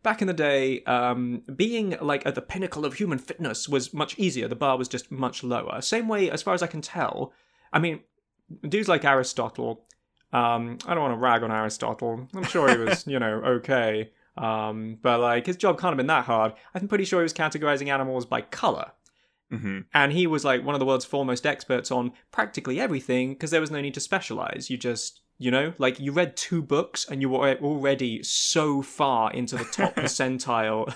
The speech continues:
Speaker 1: of geniuses.
Speaker 2: Mm-hmm.
Speaker 1: It was just much, much easier. And, and that used to be the case for sports as little as a hundred years ago.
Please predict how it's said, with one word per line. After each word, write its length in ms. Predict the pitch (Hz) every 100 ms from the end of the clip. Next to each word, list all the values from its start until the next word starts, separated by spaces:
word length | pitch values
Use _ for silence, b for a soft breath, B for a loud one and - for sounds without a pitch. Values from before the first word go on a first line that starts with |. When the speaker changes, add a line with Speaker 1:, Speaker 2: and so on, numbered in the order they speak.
| -
Speaker 1:
of 160 | 151 120
geniuses. 880 | 139 135 123 117 - 107 - 120 - -
Speaker 2:
Mm-hmm. 280 | 107 95 85 -
Speaker 1:
It 100 | 127
was 140 | 120
just 260 | 120 123 -
much, 240 | 151 143
much 180 | 135 127
easier. 380 | 139 127 92 95
And, 260 | - 135 131
and 160 | 139
that 160 | 151 170
used 160 | 170 185
to 40 |
be 60 | 160
the 80 | 139
case 200 | 151 135
for 100 | 139
sports 540 | - - 131 - - b b b b
as 160 | 143
little 340 | 156 175 180 170
as 80 | 156
a 20 |
hundred 440 | 135 - 165 147 127
years 320 | 156 185 175
ago. 420 | 110 - - -